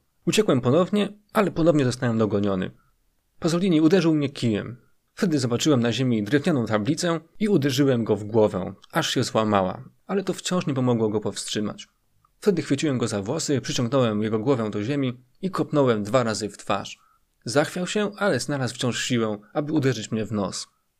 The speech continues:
Potem praktycznie już nic nie widziałem. Wziąłem jednak jeden z dwóch kawałków deski, które wcześniej użyłem, i uderzyłem go kilka razy, aż usłyszałem, jak upada na ziemię, sapiąc. Zaraz potem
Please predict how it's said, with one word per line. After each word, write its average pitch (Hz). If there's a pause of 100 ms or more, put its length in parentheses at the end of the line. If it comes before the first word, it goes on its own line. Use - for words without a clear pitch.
(140)
Potem 170
praktycznie 120
już 117
nic 135
nie 123
widziałem. 123 (640)
Wziąłem 131
jednak 113
jeden 120
z 104
dwóch 123
kawałków 120
deski, 117 (180)
które 107
wcześniej 107
użyłem, 131 (160)
i 196
uderzyłem 139
go 110
kilka 117
razy, 98
aż 202
usłyszałem, 147
jak 120
upada 160
na 104
ziemię, 110 (220)
sapiąc. 101 (640)
Zaraz 190
potem 113